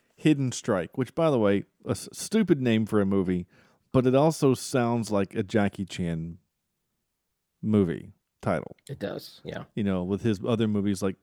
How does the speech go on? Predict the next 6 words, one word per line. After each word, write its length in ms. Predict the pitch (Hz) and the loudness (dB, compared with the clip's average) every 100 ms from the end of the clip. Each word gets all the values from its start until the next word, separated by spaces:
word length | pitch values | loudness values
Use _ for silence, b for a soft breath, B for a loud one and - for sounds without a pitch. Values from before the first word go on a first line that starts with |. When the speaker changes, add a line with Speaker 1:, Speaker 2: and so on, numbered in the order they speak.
| - | -6
Speaker 1:
Police 380 | 139 123 117 | 0 0 0
Story 680 | - - 98 90 78 78 80 - | -2 -2 -2 -2 -4 -8 -12 -8
and 500 | 98 92 87 85 82 _ _ _ _ _ | -6 -4 -6 -8 -12 _ _ _ _ _
Strike 460 | - - 135 113 | -12 0 0 0
Force 640 | - 127 98 82 80 - - | -2 0 0 -2 -8 -14 -8
and 520 | 98 95 90 85 85 | -4 -4 -4 -8 -12